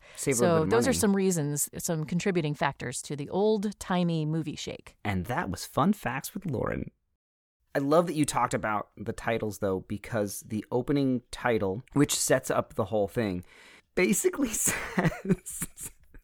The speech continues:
Speaker 1: "This is based on historical events, but it's been changed. So it's now fiction, except when it's not, but it really is."
Speaker 2: Yeah,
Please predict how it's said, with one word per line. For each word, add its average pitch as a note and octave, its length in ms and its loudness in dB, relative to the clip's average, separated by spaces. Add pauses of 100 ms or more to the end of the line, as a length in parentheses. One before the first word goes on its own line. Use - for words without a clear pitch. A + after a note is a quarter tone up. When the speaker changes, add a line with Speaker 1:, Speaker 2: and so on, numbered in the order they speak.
(840)
Speaker 1:
"This D3 180 2
is F#3+ 80 -2
based D#3 300 0
on D3 100 2
historical B2+ 520 -2
events, F#2+ 460 0 (160)
but A#2 160 4
it's A2+ 100 0
been G#2 140 -4
changed. F2 640 -2
So G#2+ 220 0
it's F#2 120 -2
now A2 120 4
fiction, F2+ 500 -2 (200)
except - 280 0
when C3+ 100 2
it's C#3 140 -2
not, F#2+ 260 6 (400)
but G#2+ 100 0
it F#2 60 -4
really F2 260 -4
is." - 240 -10 (300)
Speaker 2:
Yeah, E4+ 460 4